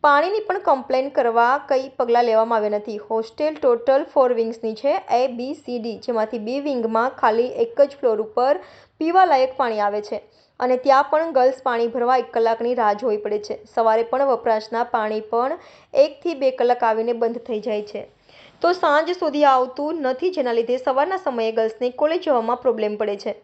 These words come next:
અને કોલ કરીએ તો જુનિયર મેડમના જવાબમાં હોય છે કે "તમે તમારા ટાઈમે પાણી માંગો છો એવું ન હોય. શું ગવર્મેન્ટે પાણી માટેનો કોઈ ટાઈમ આપેલો છે?"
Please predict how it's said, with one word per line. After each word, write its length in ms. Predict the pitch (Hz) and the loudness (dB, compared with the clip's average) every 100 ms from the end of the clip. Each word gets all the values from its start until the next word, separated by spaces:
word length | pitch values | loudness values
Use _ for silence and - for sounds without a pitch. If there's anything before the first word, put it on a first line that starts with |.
| _ | _
અને 140 | 208 214 | -8 -8
કોલ 280 | 220 233 285 | 2 2 2
કરીએ 340 | 254 226 233 | -2 0 -2
તો 120 | 240 | -2
જુનિયર 380 | 254 247 233 277 | -4 -4 -2 -2
મેડમના 380 | 277 220 226 240 | -2 -4 -4 -6
જવાબમાં 600 | 240 226 202 208 226 247 | -2 0 0 0 -4 -2
હોય 160 | 220 | -4
છે 200 | 208 226 | -4 -2
કે 120 | 226 254 | -2 -2
"તમે 240 | 214 214 | -4 -4
તમારા 600 | 220 214 202 214 254 330 - - - _ | -4 -2 0 2 2 -2 -12 -20 -20 _
ટાઈમે 340 | 269 269 302 370 | 4 4 2 -2
પાણી 400 | 339 269 254 294 | 0 2 0 0
માંગો 380 | 277 240 240 | -2 0 0
છો 200 | 254 311 | -2 2
એવું 280 | 285 247 247 | 2 4 0
ન 80 | 247 | 0
હોય. 300 | 269 254 202 | 0 0 -4
શું 220 | - 285 | -4 -2
ગવર્મેન્ટે 600 | 233 240 277 269 262 277 | 0 0 0 -2 -2 -2
પાણી 360 | 277 262 233 240 | -2 -2 0 0
માટેનો 360 | 254 247 254 | -2 -2 -4
કોઈ 180 | 254 269 | 0 -2
ટાઈમ 420 | 262 - 220 233 | -2 -2 -2 0
આપેલો 280 | 294 302 302 | -2 -2 -2
છે?" 240 | 302 247 | -2 -4